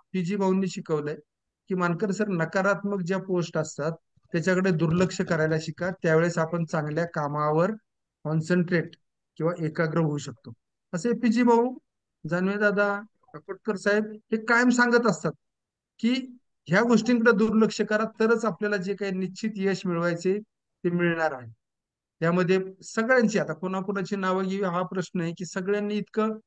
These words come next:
अतुलनीय काम केलेलं आहे आणि असंच काम आपण वे-, आणखी करत राहणार आहोत शिक्षणाच्या बाबतीत. आता आपण आपले संत भोजलिंग आर्थिक विकास महामंडळ म्हणून आपल्या संतांना आपण पूर्ण, अ, समाजाप्रती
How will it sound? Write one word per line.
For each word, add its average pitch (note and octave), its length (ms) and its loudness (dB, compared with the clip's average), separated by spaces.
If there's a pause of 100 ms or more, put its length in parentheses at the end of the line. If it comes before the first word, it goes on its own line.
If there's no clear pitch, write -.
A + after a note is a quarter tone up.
(400)
अतुलनीय G#3 540 -2
काम F#3+ 220 0
केलेलं F#3 360 -2
आहे D3 200 -4 (440)
आणि D#3+ 180 -4
असंच A3+ 420 -4
काम G#3 240 0
आपण G3+ 320 0 (680)
वे-, D#3 340 -10
आणखी E3 280 -4
करत F#3 340 2
राहणार D#3+ 300 4
आहोत C#3+ 160 2 (200)
शिक्षणाच्या E3+ 540 0
बाबतीत. C3+ 340 -6 (540)
आता D#3+ 280 2
आपण G3+ 240 2
आपले F#3+ 260 0
संत F#3 220 0
भोजलिंग E3 500 0
आर्थिक E3 360 -2
विकास F3 360 -2
महामंडळ E3 520 2
म्हणून F3 280 -2 (260)
आपल्या F#3 240 -2
संतांना F#3 720 0 (560)
आपण F#3+ 400 0 (200)
पूर्ण, F3+ 300 2 (320)
अ, C#3 500 -2
समाजाप्रती E3+ 960 0